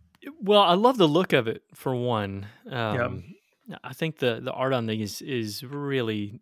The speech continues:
Speaker 1: really cool. I honestly haven't looked a ton into this. Um, part of that is purposeful because I know I would get really excited about, you know,
Speaker 2: <laughs> Right.
Speaker 1: Knizia, you know, Tool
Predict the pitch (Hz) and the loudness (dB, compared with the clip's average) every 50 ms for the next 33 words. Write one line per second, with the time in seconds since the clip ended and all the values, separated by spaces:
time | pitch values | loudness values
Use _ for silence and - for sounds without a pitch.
0 | _ - 127 117 113 110 107 - - - 127 117 110 104 101 - - - _ _ | _ -12 -10 -8 -6 -6 -8 -8 -8 -6 -4 -4 -4 -4 -6 -10 -18 -20 _ _
1 | _ _ - 170 233 - 175 208 262 240 - - 151 123 120 139 143 135 117 110 | _ _ -4 -4 -2 0 -2 -2 0 -2 -2 -2 -2 0 2 2 2 2 0 -4
2 | 120 120 123 123 139 - - 117 - - - 120 117 120 120 120 113 - 107 104 | -2 0 0 0 0 0 -4 -6 -6 -6 -4 -4 -4 -4 -4 -6 -8 -8 -10 -8
3 | 104 101 101 98 - - - - - - _ - 127 117 110 104 104 107 - - | -8 -8 -8 -8 -10 -14 -16 -18 -20 -20 _ -10 -8 -8 -6 -8 -8 -12 -16 -20
4 | _ _ _ _ _ _ - - 175 190 185 175 170 160 151 139 - 139 131 120 | _ _ _ _ _ _ 0 4 4 4 4 4 2 2 2 0 -2 -4 -6 -6
5 | - - - 131 131 - 123 - - - 120 113 107 - 123 117 117 117 117 113 | -6 -4 -4 -4 -4 -4 -6 -8 -6 -4 -4 -4 -4 -6 -8 -6 -6 -4 -2 0
6 | 113 113 110 107 113 - - 110 107 104 98 - - - 107 98 98 101 104 95 | 0 0 -2 -4 -6 -8 -6 -6 -6 -8 -8 -8 -8 -8 -8 -8 -10 -10 -10 -10
7 | 101 - - - _ _ _ _ _ _ _ _ - - - 107 - 185 - - | -10 -12 -14 -18 _ _ _ _ _ _ _ _ -2 0 0 0 -2 -6 0 2
8 | 208 - - 143 - - - 139 - _ _ _ _ _ - - - 110 - - | 2 2 2 0 -6 -6 -10 -14 -14 _ _ _ _ _ -4 -4 -2 -2 0 2
9 | 175 190 185 - - 175 160 151 147 143 143 147 147 143 143 135 120 110 - - | 2 2 2 4 4 6 6 6 6 6 4 2 2 0 0 0 0 -2 -2 -2
10 | 143 135 131 127 127 123 123 120 113 | 0 0 0 0 0 0 -2 -4 -6